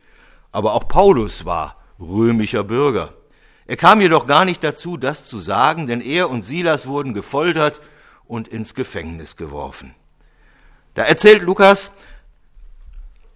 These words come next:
Moment, das können wir hier sogar mitlesen, wenn ich mich recht entsinne. Na, nee, doch, noch nicht. Noch nicht. Da erzählt Lukas, nachdem man ihnen eine große Zahl von Schlägen gegeben hatte, ließen die Prätoren sie ins Gefängnis werfen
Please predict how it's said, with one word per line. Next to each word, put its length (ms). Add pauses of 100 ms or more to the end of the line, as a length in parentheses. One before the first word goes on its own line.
(100)
Moment, 460
das 160
können 140
wir 60
hier 160
sogar 280
mitlesen, 540
wenn 120
ich 80
mich 140
recht 240
entsinne. 420 (1400)
Na, 200 (180)
nee, 180
doch, 260
noch 220
nicht. 360 (580)
Noch 180
nicht. 360 (420)
Da 80
erzählt 460
Lukas, 440 (320)
nachdem 380
man 160
ihnen 160
eine 240
große 400
Zahl 400
von 180
Schlägen 560
gegeben 480
hatte, 300 (360)
ließen 360
die 80
Prätoren 640
sie 140
ins 180
Gefängnis 640
werfen 480